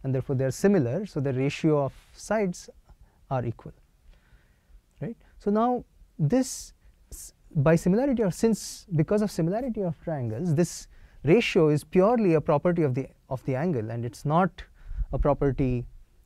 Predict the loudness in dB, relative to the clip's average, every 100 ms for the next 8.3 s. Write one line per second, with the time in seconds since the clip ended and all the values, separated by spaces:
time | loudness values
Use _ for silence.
0 | -10 -8 -6 -4 -2 -2 -4 -2 -2 -2
1 | -8 -20 -20 -16 -4 -2 -2 -12 _ -2
2 | 2 4 2 2 2 2 4 4 2 -4
3 | -2 -2 0 0 2 0 2 2 2 0
4 | 0 -2 -2 -6 -10 -18 -20 _ -4 -2
5 | -2 -4 -12 _ _ -8 -4 -2 0 2
6 | 2 0 -4 -10 _ _ _ _ -20 _
7 | -10 -6 -6 -10 _ -20 _ -14 -12 -10
8 | -10 -12 -14